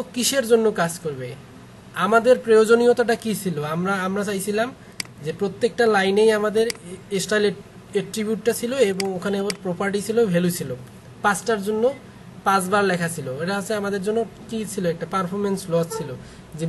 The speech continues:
বেশি code করা লাগতো এখানে। প্রত্যেকটার জন্য আমি যদি লিখে দেই, লিখে দেই, তাহলে আমার বেশি কোড করা লাগতেছে, plus হলো যে আমার এস-, ও কম্পিউটারে যখন scanning করতেছে, output দিছে,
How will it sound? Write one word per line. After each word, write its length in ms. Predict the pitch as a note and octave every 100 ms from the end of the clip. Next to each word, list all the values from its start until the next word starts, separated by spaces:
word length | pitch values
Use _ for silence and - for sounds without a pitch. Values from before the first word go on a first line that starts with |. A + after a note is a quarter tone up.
| F3+
বেশি 220 | G#3 A#3+ -
code 140 | G#3+ -
করা 140 | G3+ F3+ E3
লাগতো 180 | - C#3+
এখানে। 180 | C3+ C#3+
প্রত্যেকটার 440 | G3+ - G#3+ A3 G3+
জন্য 140 | G#3 G3+ F#3+
আমি 160 | G3 G3
যদি 140 | F#3 F#3+ F3+
লিখে 180 | F3+ F3+
দেই, 120 | F#3+ F3+ F3+
লিখে 160 | F#3 F3
দেই, 120 | F3+ F3 - - - -
তাহলে 160 | E3 F#3
আমার 120 | F#3+ F#3
বেশি 200 | G3 G#3 G3+ - - - - -
কোড 140 | G#3+ G#3+
করা 160 | A3 A3+ A3+
লাগতেছে, 320 | A3 A3 A#3+ G#3+
plus 180 | G3+ G3
হলো 120 | G#3
যে 120 | G#3 G3
আমার 180 | F#3+ A#3+ - - - F3+
এস-, 180 | F#3 - E3
ও 40 | E3+ E3+
কম্পিউটারে 460 | F#3 F#3 G3 G#3 G#3 F#3+
যখন 140 | G3+ F3+ F3
scanning 280 | G#3 G#3+ A3
করতেছে, 400 | G#3+ - G#3 A#3 C4 - - - - - -
output 320 | E3+ F3 A3 F#3
দিছে, 180 | G3+